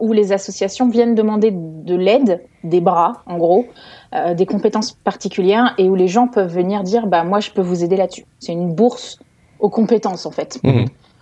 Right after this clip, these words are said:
Speaker 1: Euh, et donc, du coup, on s'est un peu coordonné avec eux pour, euh, pas doubler nos messages, euh, doubler nos efforts aussi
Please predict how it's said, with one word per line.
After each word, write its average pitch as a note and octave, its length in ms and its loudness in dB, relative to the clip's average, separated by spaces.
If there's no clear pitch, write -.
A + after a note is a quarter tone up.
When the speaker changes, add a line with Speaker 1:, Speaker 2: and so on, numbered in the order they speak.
Speaker 1:
Euh, D#3+ 1080 -2
et G3+ 100 4
donc, G#3 140 2
du F#3+ 120 0
coup, C#4 220 -2
on G3 440 0
s'est G3+ 240 -4
un F#3+ 120 0
peu C4+ 160 0
coordonné A#3 480 2
avec F#3+ 260 0
eux D#4+ 220 -4
pour, A3+ 340 2
euh, F3+ 420 2
pas B3 680 4
doubler A#3+ 680 0
nos A3 140 2
messages, G#3 640 -2
euh, F3+ 260 -2
doubler A#3 420 2
nos G#3+ 140 2
efforts A3+ 440 2
aussi C4 400 -4